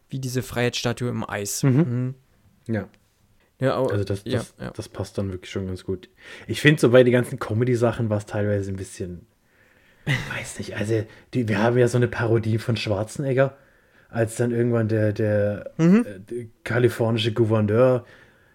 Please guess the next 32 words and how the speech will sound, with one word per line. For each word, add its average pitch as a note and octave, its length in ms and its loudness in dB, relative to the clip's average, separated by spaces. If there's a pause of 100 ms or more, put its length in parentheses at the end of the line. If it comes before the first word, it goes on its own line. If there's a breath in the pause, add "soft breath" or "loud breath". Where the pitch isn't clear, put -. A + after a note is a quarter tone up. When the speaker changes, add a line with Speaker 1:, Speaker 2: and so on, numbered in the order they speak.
(300 soft breath)
Speaker 2:
also A#2 240 0
mit C3 100 4
diesem A#2 240 0
richtig B2 500 4
dicken, C#3+ 320 4
schlechten C3 460 2
Akzent - 480 -2
dann C3 140 6
auch A#2 100 0
spricht C3 480 -4
und B2 100 -2
dann A#2 140 2
irgendwann B2 280 4
auch A2+ 100 -4
anfängt, B2 760 2
„It, C#3+ 300 2
it C#3+ 140 6
is C#3 140 4
like C3 260 8
the C3+ 60 10
roads A#2+ 460 10
in C3 120 6
my A#2+ 180 6
movies.“ A2+ 800 4 (320 loud breath)
Und B2 280 0
wo C3 120 6
ich A#2+ 120 4
mir C3 60 2
dann B2+ 180 4
sag, A#2+ 300 2
also G2 180 -4
das, - 400 -12